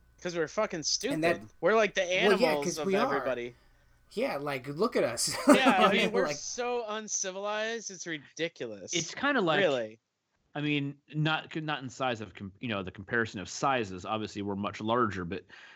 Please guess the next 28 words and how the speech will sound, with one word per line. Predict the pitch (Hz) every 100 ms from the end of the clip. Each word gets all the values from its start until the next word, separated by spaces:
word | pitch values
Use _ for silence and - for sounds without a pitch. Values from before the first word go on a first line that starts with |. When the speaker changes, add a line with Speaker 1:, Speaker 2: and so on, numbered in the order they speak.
| - -
Speaker 3:
you | 170
know, | 151
imagine | 165 226 175 170 151 135 _ _ _ _ _ _ _ _ _
we | - 131 151 156
look | 151 131 135 131
at | 120 -
ants | 127 117 98 - - - - _ _ _ _ _ _ _
the | 120
way | 123 120
we |
look | 113 110
at | -
ants. | 110 101
We're, | 110 113
like | 117 117 117 113
I |
said, | 110 90
we're, | 98 95
we're | 131
huge, | 120 120 117 104
they're | 104
not. | 117 120 98
But | 117
imagine | 156 190 156
scaling | - 156 139 131
down | 123 120 117 117 - - _ -
and | 117 113
you're | 127